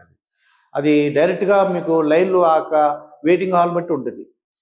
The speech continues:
ఇప్పుడు ఆన్లైన్లో మనం అప్లై చేసుకున్నామండి. ఎప్పుడు అప్లై చేసు-, అప్లై చేసుకోవచ్చు? డిసెంబర్ ఒకటో తారీఖు వరకు నమోదు చేసుకోవచ్చు.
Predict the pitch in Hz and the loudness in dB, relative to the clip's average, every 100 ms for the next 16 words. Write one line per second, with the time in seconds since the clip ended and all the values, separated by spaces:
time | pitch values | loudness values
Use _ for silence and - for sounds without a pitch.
0 | _ 202 247 185 156 226 262 254 240 262 | _ -4 0 2 4 2 4 2 4 2
1 | 240 202 220 170 196 202 175 170 160 127 | 2 2 2 0 2 2 2 0 -6 -6
2 | 104 92 _ _ _ _ _ - 170 220 | -8 -16 _ _ _ _ _ -4 -2 2
3 | 220 208 208 202 180 180 175 175 196 190 | 2 2 0 -2 -2 -2 -2 0 -2 -2
4 | 202 185 185 147 180 233 226 180 180 196 | -4 -2 -2 -2 -2 0 2 4 4 2
5 | 185 170 160 151 151 240 226 208 196 175 | 2 2 2 0 0 -2 0 0 -2 -4
6 | - 139 123 - | -8 -8 -10 -12